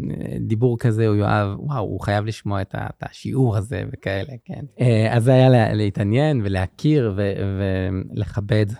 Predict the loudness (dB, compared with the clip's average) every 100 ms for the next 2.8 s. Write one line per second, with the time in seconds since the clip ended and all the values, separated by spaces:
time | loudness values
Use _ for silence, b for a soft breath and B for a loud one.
0 | _ _ _ _ -2 0 0 0 0 0
1 | 0 0 _ _ _ _ -10 -10 -6 -4
2 | -2 0 0 -2 -4 -2 -2